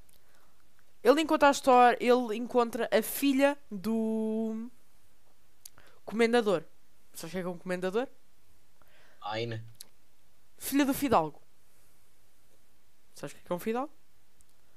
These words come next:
Speaker 2: É, um ser humano que é filho de algo. Neste caso, podia ser de uma cadeira.
Speaker 1: <laughs> Acho que não é assim que funciona.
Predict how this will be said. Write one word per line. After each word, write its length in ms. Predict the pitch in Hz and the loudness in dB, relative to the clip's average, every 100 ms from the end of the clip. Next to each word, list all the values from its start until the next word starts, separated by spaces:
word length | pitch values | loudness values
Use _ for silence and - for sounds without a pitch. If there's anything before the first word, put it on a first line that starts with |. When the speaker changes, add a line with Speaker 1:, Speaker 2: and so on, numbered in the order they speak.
| - - | -14 -10
Speaker 2:
É, 120 | 139 143 - | -10 -10 -12
um 100 | 135 | -8
ser 160 | 135 | -6
humano 160 | 117 117 | -4 -6
que 60 | |
é 40 | 110 | -8
filho 160 | 101 | -8
de 60 | 87 | -4
algo. 200 | 87 - - - - - - - - - - | -4 -6 -12 -14 -14 -16 -16 -14 -14 -14 -14
Neste 200 | 101 104 | -10 -4
caso, 200 | - 104 | -2 -2
podia 160 | - 101 | -4 -8
ser 100 | 101 | -6
de 60 | |
uma 80 | 101 | -8
cadeira. 420 | 98 92 90 85 - - - - - - - - | -6 -6 -8 -12 -14 -14 -14 -14 -14 -14 -14 -8
Speaker 1:
<laughs> 340 | 196 - - - - - - - - - - - - - - - - - | -4 -4 -6 -10 -14 -14 -14 -14 -10 -10 -10 -14 -14 -14 -14 -14 -8 0
Acho 180 | 226 - | 2 4
que 60 | |
não 100 | 220 | 4
é 40 | 220 | 4
assim 240 | 214 208 | 4 0
que 60 | - | 0
funciona. 400 | 185 - 131 | -2 0 0